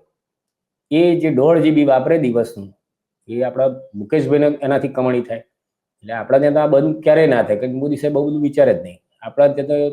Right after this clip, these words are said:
આ બધા સોશિયલ મીડિયા પર ગમે તે થાય એ બંધ ના કરી શકે, કારણ કે બધા છેડાઠેક માલે તું જારો નડે છે. અને મોદી સાહેબ અત્યાર સુધીમાં એમનો રેકોર્ડ રહ્યો છે, એમણે ક્યારેય બહુ પૈસાવાળા લોકો હોય ને એને દુઃખી નથી કર્યા.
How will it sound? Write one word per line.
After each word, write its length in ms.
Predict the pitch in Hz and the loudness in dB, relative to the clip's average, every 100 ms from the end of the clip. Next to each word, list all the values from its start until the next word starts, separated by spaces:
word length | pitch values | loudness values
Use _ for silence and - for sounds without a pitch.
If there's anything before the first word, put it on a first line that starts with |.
| 143 _ _ - | -6 _ _ -10
આ 80 | 139 | -8
બધા 160 | 143 | -2
સોશિયલ 420 | 143 - - 156 | -2 0 0 2
મીડિયા 300 | 147 147 151 | 2 2 4
પર 140 | 151 - | 2 4
ગમે 200 | 127 151 | 4 4
તે 120 | 156 | 4
થાય 280 | 151 143 143 143 - _ _ _ _ _ _ - 147 | 2 2 2 0 -12 _ _ _ _ _ _ -16 -6
એ 80 | 151 - | -6 -6
બંધ 260 | 110 139 175 | 2 4 6
ના 180 | 160 147 | 4 4
કરી 220 | 120 107 | 2 -2
શકે, 160 | 104 107 | -4 -4
કારણ 200 | 127 139 | -4 -6
કે 80 | |
બધા 240 | 139 127 143 - | 0 2 2 0
છેડાઠેક 400 | 135 147 147 147 147 _ _ _ _ 123 | 2 2 2 -2 -6 _ _ _ _ -6
માલે 240 | 123 143 | 0 0
તું 140 | 139 117 | 0 2
જારો 220 | 113 107 | 4 2
નડે 260 | 101 92 | 0 -6
છે. 60 | 92 | -10
અને 120 | 101 92 | -12 -10
મોદી 200 | 117 151 | -6 -6
સાહેબ 260 | 151 190 - | 0 0 0
અત્યાર 300 | - 160 156 | -6 -6 -4
સુધીમાં 320 | 151 151 151 | -2 4 4
એમનો 240 | 139 143 | 4 2
રેકોર્ડ 420 | 127 120 160 143 | 0 2 2 4
રહ્યો 220 | 113 104 - | 4 2 0
છે, 140 | - - _ _ _ _ _ _ _ _ - | -10 -20 _ _ _ _ _ _ _ _ -8
એમણે 300 | 127 131 143 139 - | -4 0 0 0 2
ક્યારેય 540 | 127 131 143 156 160 | 4 6 4 4 4
બહુ 200 | 143 127 151 147 135 123 _ _ _ 127 | 2 2 2 0 -4 -12 _ _ _ -8
પૈસાવાળા 420 | 127 147 139 135 | -6 2 4 4
લોકો 300 | 127 127 135 | 2 0 2
હોય 120 | 135 | 2
ને 60 | 127 | 2
એને 140 | 127 | -2
દુઃખી 260 | 117 - 117 | -4 -6 -6
નથી 220 | 98 87 | -6 -10
કર્યા. 240 | - - | -18 -20